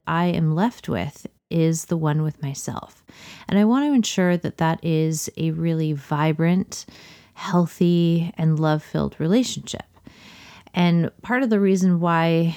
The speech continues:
things can get a little wonky, especially on days like Valentine's Day, is because we've outsourced our experience of love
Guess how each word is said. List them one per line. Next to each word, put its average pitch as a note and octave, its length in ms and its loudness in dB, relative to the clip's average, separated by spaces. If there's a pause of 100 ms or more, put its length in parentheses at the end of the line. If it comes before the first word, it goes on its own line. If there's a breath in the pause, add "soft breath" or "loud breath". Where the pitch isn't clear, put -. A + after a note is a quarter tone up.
(120 loud breath)
things F3+ 340 0
can E3+ 200 0
get D#3+ 160 0
a D#3 60 0
little D3 300 -2
wonky, D3 600 0
especially E3 540 -2
on D3+ 220 -2
days D3 500 -2
like - 220 -12
Valentine's E3+ 640 -2
Day, - 280 -6 (960 loud breath)
is F#3+ 420 4 (240 loud breath)
because G3+ 360 0
we've G3 220 2 (120)
outsourced - 840 -4 (440 loud breath)
our D#3+ 400 2
experience D#3 720 -2
of D3+ 200 -10
love C#3 520 -4